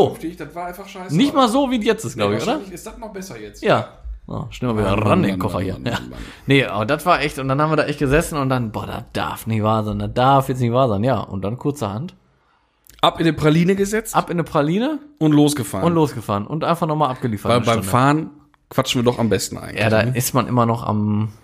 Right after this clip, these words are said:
Speaker 2: kreativsten, sag ich
Speaker 1: Ja,
Speaker 2: mal,
Speaker 1: ja.
Speaker 2: ne? Äh, aber das war
Speaker 1: Also darauf könnt ihr euch
Speaker 2: Ja.
Speaker 1: auch noch freuen. Das Format soll ja auch noch kommen eigentlich, ne? Von wegen hier, äh, so Z K und Tour. Aber da müssen wir noch so vom Equipment her uns irgendwie ein bisschen ausstatten,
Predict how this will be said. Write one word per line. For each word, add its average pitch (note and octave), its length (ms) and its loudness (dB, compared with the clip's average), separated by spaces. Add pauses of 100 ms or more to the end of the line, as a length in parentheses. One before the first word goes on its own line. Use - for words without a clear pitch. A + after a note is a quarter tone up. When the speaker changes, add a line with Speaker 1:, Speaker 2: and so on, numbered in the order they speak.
Speaker 2:
kreativsten, A#2+ 840 -2
sag - 180 -14
ich - 60 -10
Speaker 1:
Ja, G#2 100 0
Speaker 2:
mal, A2+ 80 4
Speaker 1:
ja. - 180 0 (140)
Speaker 2:
ne? B2 160 -8 (720)
Äh, G#2 100 -6
aber G2+ 160 -2
das F3+ 260 -2
war E3+ 420 -4 (140)
Speaker 1:
Also B2+ 140 4
darauf C#3 280 4
könnt C#3 140 4
ihr - 60 6
euch - 40 0
Speaker 2:
Ja. E3 80 4
Speaker 1:
auch C3+ 40 6
noch - 40 0
freuen. B2+ 300 4
Das B2 180 2
Format B2 340 4
soll A#2 160 4
ja G#2+ 60 6
auch B2+ 100 2
noch C#3 160 2
kommen A#2 200 4
eigentlich, C3+ 400 -2
ne? B2 180 0 (380)
Von A2 180 -4
wegen A2 220 0
hier, G#2+ 320 2
äh, G2+ 320 -2 (260)
so - 160 -8
Z - 240 -4
K A#2+ 140 4
und A2+ 240 0
Tour. C3+ 300 4 (420)
Aber A2+ 120 4
da A#2 60 4
müssen C3+ 240 2
wir C3+ 60 6
noch C3+ 200 2
so B2 160 0
vom C3 160 -2
Equipment C3 380 0
her C3 100 2
uns - 140 -4
irgendwie C3+ 200 4
ein - 20 2
bisschen B2+ 220 2
ausstatten, A#2+ 440 0